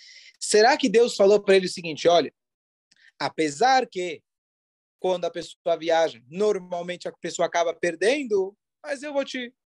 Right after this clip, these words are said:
eu vou te garantir. Não se preocupa, você não vai perder nada com isso." Ou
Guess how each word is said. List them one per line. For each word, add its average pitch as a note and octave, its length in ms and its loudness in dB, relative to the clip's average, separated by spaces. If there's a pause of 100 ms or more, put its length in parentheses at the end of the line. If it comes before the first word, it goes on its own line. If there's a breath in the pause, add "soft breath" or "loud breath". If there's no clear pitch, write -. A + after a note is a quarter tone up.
(200)
eu A3 140 0
vou G#3 80 0
te G#3 140 -4
garantir. F3+ 440 -2 (240)
Não B3+ 80 -8
se B3+ 140 -8
preocupa, G3 380 0
você G#3+ 80 -4
não G3+ 80 -2
vai F#3+ 100 4
perder F#3 300 0
nada D#3 200 0
com B2+ 140 -8
isso." - 340 -16 (720)
Ou F#3 340 6